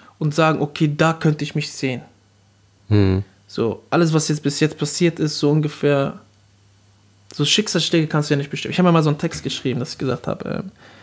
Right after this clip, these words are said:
Speaker 1: „Die Vergangenheit wird in den Kugelschreiber geschrieben,
Speaker 2: Hm.
Speaker 1: die Zukunft mit einem Bleistift und das Schicksal ist ein Radiergummi.“
Speaker 2: Hm.
Speaker 1: Das heißt, du kannst planen, was du willst,
Speaker 2: Hm.
Speaker 1: schreiben, was du willst,
Speaker 2: Hm.
Speaker 1: aber wenn das Schicksal kommt, das Radiergummi,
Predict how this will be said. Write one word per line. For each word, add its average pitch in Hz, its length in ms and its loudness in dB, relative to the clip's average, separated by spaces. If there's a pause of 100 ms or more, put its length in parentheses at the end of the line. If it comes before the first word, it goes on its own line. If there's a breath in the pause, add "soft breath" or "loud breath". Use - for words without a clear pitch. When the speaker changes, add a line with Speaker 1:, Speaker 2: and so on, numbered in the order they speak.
(360 loud breath)
Speaker 1:
„Die 151 60 2
Vergangenheit 147 580 4
wird 147 180 2
in 143 100 6
den 147 80 2
Kugelschreiber 170 600 2
geschrieben, 175 520 -4 (420)
Speaker 2:
Hm. 92 200 4
Speaker 1:
die 82 100 2
Zukunft 156 500 0
mit 139 120 -2
einem 139 100 2
Bleistift 185 640 -2 (120)
und 147 120 0
das 135 100 2
Schicksal 160 360 0
ist - 160 -2
ein 147 60 2
Radiergummi.“ 135 560 -4 (640 loud breath)
Speaker 2:
Hm. 87 340 2 (800)
Speaker 1:
Das - 100 -20
heißt, 147 180 -2
du 156 40 -4
kannst 185 340 2
planen, 185 300 2
was 170 160 -4
du 160 160 0
willst, 175 600 -2
Speaker 2:
Hm. 98 140 4
Speaker 1:
schreiben, 165 420 4
was 147 180 0
du 147 120 -4
willst, 147 480 -4
Speaker 2:
Hm. 92 160 4
Speaker 1:
aber 87 100 2
wenn 160 120 6
das 160 100 4
Schicksal 160 360 0
kommt, 151 220 -8
das - 140 -10
Radiergummi, 160 560 -2